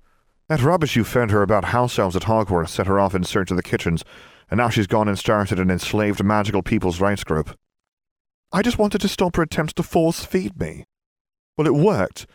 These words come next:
but we're all paying a high price for it," Dean said. Harry shrugged. "She hasn't tried to sell me one." "You haven't exactly been around, mate," Ron groused. "We're living dangerously, we are." "Yeah, any more refusals and she'll realize we don't agree with her," Dean said.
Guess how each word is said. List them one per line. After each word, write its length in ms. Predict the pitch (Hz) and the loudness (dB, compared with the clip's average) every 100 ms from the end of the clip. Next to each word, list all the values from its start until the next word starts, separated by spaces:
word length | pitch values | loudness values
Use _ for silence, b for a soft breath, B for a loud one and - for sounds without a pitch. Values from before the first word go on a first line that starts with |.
| B B | B B
but 120 | 139 | 0
we're 120 | 143 | 2
all 120 | 160 | 0
paying 260 | - 156 139 | 0 -2 0
a 60 | 123 | 0
high 180 | 127 | 0
price 360 | 117 - 135 - | -2 -2 -2 -4
for 180 | - 117 | -8 -10
it," 180 | - - _ _ - | -10 -20 _ _ -8
Dean 180 | 67 | -8
said. 440 | 64 - 50 50 - _ _ _ _ _ - | -8 -10 -10 -12 -20 _ _ _ _ _ -4
Harry 220 | 110 90 | -2 0
shrugged. 560 | - 113 98 85 - - _ _ _ _ _ _ | -2 0 0 -2 -6 -18 _ _ _ _ _ _
"She 120 | - 170 | -6 -4
hasn't 160 | 139 | -2
tried 160 | 151 131 | -2 -4
to 60 | |
sell 220 | - 147 123 | -4 -2 0
me 220 | 92 143 | 0 -2
one." 380 | 87 73 123 - _ _ _ _ - | -4 -8 -8 -10 _ _ _ _ -6
"You 60 | |
haven't 80 | 185 | -4
exactly 320 | 107 139 113 | -2 -2 -4
been 140 | 101 90 | -2 0
around, 520 | 85 87 196 143 80 | 2 2 2 2 2
mate," 440 | 95 196 - - _ _ | 0 0 -4 -16 _ _
Ron 300 | - 80 78 | -4 -2 -2
groused. 460 | 85 80 76 - - b b b b | -2 -2 -2 -12 -18 b b b b
"We're 80 | 190 | 0
living 220 | 151 113 | 2 2
dangerously, 520 | 107 165 123 90 85 | 0 2 2 0 0
we 140 | 82 82 | 2 4
are." 300 | 80 76 - _ _ _ - | 2 0 -6 _ _ _ -2
"Yeah, 240 | 147 127 98 b b | 0 2 -2 b b
any 140 | 160 | 0
more 180 | 170 139 | 2 2
refusals 480 | 123 143 151 127 95 | 0 2 2 2 0
and 100 | 90 | -2
she'll 180 | 127 113 | 0 2
realize 360 | 117 113 107 | 2 2 0
we 60 | 107 | 0
don't 120 | 98 | -2
agree 240 | 92 107 | 0 2
with 120 | 120 85 | 2 2
her," 220 | 82 - _ - | 0 -4 _ -6
Dean 220 | 90 78 | -4 -4
said. 420 | - 85 76 - | -4 -2 -2 -4